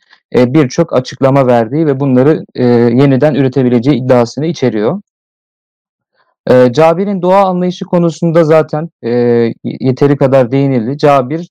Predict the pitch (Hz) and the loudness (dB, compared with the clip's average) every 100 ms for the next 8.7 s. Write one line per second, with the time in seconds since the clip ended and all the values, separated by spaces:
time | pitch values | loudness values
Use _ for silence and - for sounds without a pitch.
0 | - 151 147 - 131 127 113 117 113 107 | 0 0 0 -10 -8 -6 0 0 0 -2
1 | _ 120 110 107 104 123 123 120 113 110 | _ -4 -2 -2 0 2 2 0 -2 -6
2 | 117 143 139 120 120 117 - _ _ _ | -6 -8 -2 0 0 -2 -8 _ _ _
3 | 120 127 127 127 - 123 - 117 104 104 | 0 2 2 0 0 -2 0 0 0 -2
4 | 110 110 107 110 131 170 202 _ _ - | -6 -4 -4 -2 2 2 0 _ _ 0
5 | 156 160 160 _ 180 180 165 165 - 135 | 2 2 -4 _ -4 0 2 0 -2 -2
6 | 143 143 156 156 135 135 147 143 - 143 | 0 0 -2 -8 -8 0 0 0 -4 -8
7 | - 160 185 202 - 120 131 147 147 170 | -2 0 0 -2 -2 0 4 4 4 2
8 | - 131 135 143 120 110 | -2 -4 -2 -2 0 -2